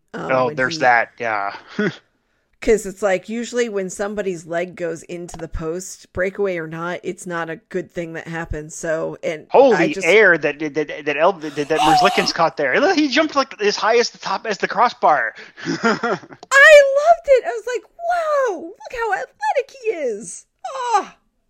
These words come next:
Speaker 1: I love Merzlikins. He, I just, I love him so much. I do. You know what I found out last night was, um, I think the Blue Jackets are my other team.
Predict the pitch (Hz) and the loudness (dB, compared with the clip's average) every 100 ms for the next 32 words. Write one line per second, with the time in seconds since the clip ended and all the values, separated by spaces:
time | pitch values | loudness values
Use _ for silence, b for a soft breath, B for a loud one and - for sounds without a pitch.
0 | _ - - 226 226 180 170 151 170 160 | _ -18 -14 -4 -4 -4 -12 -10 -14 -14
1 | 165 185 - 190 196 - 196 226 - - | -18 -18 -16 -14 -10 -10 -10 -12 -16 -10
2 | 202 208 202 170 170 156 - - _ _ | -6 -4 -6 -10 -14 -14 -16 -20 _ _
3 | 220 196 190 185 B B B _ 220 247 | -14 -12 -12 -12 B B B _ -8 -6
4 | 247 262 262 247 247 226 196 - 175 - | -4 -2 -2 -2 -4 -2 -2 -2 -6 -6
5 | 190 180 180 170 165 - 180 165 165 165 | -8 -8 -6 -6 -8 -12 -8 -8 -12 -20
6 | _ _ _ _ _ _ _ _ _ _ | _ _ _ _ _ _ _ _ _ _
7 | _ _ _ _ - - 359 453 - - | _ _ _ _ -20 -16 -16 -10 -10 -4
8 | 381 381 285 190 170 170 165 160 233 - | -4 -4 -8 -12 -14 -12 -10 -10 -12 -12
9 | - 339 415 214 165 | -14 -10 -8 -8 -14